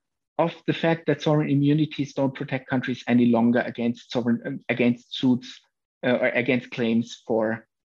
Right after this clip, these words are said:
uh, sovereign debt and their enforcement before courts. So you can enforce sovereign debt contracts, um, i-, before courts in many countries nowadays. Um,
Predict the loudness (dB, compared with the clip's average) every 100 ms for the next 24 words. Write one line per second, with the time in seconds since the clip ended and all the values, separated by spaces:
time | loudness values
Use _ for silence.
0 | _ -6 -4 -2 0 0 0 -2 -2 -2
1 | -2 -4 -6 -6 -6 -6 -8 -8 -6 -6
2 | -4 -4 -4 -6 2 2 4 2 0 0
3 | 0 0 -2 -8 0 2 2 2 0 0
4 | -4 -2 0 -2 -2 _ _ _ _ _
5 | -2 0 2 0 -4 -12 -14 -12 -10 -8
6 | -4 0 4 4 4 0 _ _ _ -4
7 | 0 0 0 2 2 2 0 0 -2 0
8 | 0 2 2 2 0 -4 -20 -20 _ -4
9 | -2 -4